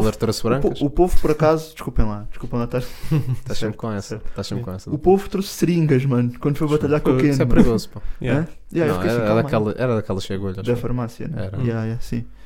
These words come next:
Speaker 2: Mas é isso, eu acho que, por exemplo, essa das agulhas é um bom exemplo. Mandou aquilo, eu fiquei tipo, come on.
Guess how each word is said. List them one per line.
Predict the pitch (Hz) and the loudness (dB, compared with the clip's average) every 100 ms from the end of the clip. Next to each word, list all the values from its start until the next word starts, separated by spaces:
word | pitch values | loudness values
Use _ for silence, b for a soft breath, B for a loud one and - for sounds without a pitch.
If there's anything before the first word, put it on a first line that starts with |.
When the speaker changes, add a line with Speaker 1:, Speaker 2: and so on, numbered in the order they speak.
| b b | b b
Speaker 2:
Mas | - 135 | 0 4
é | 139 160 | 6 6
isso, | 151 - | 4 2
eu | 131 | 2
acho | 147 - | 2 0
que, | - 143 139 139 147 | 0 2 2 0 2
por | - | 4
exemplo, | 170 147 135 - - | 6 4 -2 -10 -6
essa | 156 156 | -4 -4
das | 143 139 | -4 -2
agulhas | 143 156 | 0 0
é | 156 | 0
um | 160 | 0
bom | 160 | 2
exemplo. | 160 160 147 | 2 0 -2
Mandou | 135 151 160 | -2 0 0
aquilo, | 156 151 | 0 -2
eu | |
fiquei | 156 - | 0 0
tipo, | - - - | 0 0 -2
come | - 147 | -2 -2
on. | 113 | -2